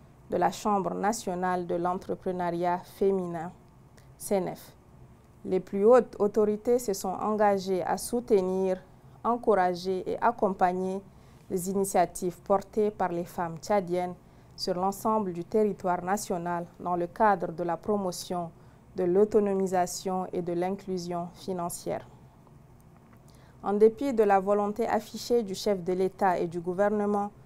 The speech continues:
dans sa politique de soutien aux initiatives portées par les femmes, des efforts considérables doivent être davantage fournis pour faire décoller l'entrepreneuriat féminin, entravé par plusieurs facteurs, notamment la fragilité économique,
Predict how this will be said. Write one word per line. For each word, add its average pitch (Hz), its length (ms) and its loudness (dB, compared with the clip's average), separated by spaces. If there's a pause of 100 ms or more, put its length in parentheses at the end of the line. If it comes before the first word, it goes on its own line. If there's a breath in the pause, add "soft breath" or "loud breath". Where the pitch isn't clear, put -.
(360 loud breath)
dans 185 100 -2
sa 185 200 2
politique 208 640 0
de 185 120 -2
soutien 214 560 -4
aux 185 140 -4
initiatives 190 840 -2
portées 190 420 -2
par 190 220 -2
les 170 160 -4
femmes, 220 380 0 (560 loud breath)
des 196 200 2
efforts 196 380 2
considérables 190 840 0
doivent 185 320 -4
être 185 280 -4
davantage 185 720 0
fournis 196 600 -2 (460 loud breath)
pour 196 140 -2
faire 180 280 0
décoller 180 580 2
l'entrepreneuriat 180 880 -2
féminin, 180 600 -4 (440 loud breath)
entravé 196 520 2
par 185 240 -4
plusieurs 185 500 -2
facteurs, 185 600 -2
notamment 180 560 -2
la 170 120 -4
fragilité 185 720 -2
économique, 175 720 -4